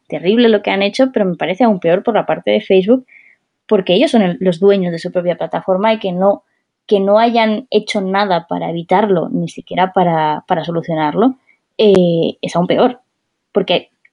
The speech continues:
también lo comentaba Kogan, que, que se ha intentado quitar de, de medio de la escena diciendo que, bueno, que él, que él no ha participado, etcétera, etcétera.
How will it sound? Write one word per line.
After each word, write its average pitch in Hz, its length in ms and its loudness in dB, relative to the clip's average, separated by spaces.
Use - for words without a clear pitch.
también 196 220 -2
lo 311 80 2
comentaba 214 640 4
Kogan, 196 460 0
que, 170 360 -8
que 202 100 -4
se 208 120 -2
ha - 20 -2
intentado 220 500 2
quitar 190 460 0
de, 185 440 -2
de 175 200 -8
medio 180 260 -2
de 202 80 2
la 190 120 0
escena 190 360 -2
diciendo 185 460 -2
que, 175 100 -2
bueno, 160 240 -6
que 175 140 0
él, 175 320 0
que 190 100 0
él 196 60 4
no 196 60 4
ha 190 80 0
participado, 170 540 0
etcétera, 180 320 -2
etcétera. 226 400 -2